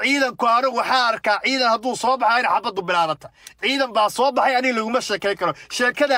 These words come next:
ciyaalka iyo naagaha ugu sheekeeya. Ciidan hadduu soo baxay, waa inaad jabaqdiisa la dareemaa. Ciidanku hadduu soo baxay oo meel tegay, waa inuu xabaddiisu bilaabata.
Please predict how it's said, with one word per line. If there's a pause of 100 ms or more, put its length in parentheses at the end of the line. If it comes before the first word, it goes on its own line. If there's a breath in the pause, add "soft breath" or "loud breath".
(100)
ciyaalka
iyo
naagaha
ugu
sheekeeya. (1500 loud breath)
Ciidan
hadduu
soo
baxay,
waa
inaad
jabaqdiisa
la
dareemaa. (520 loud breath)
Ciidanku
hadduu
soo
baxay
oo
meel
tegay, (220 loud breath)
waa
inuu
xabaddiisu
bilaabata.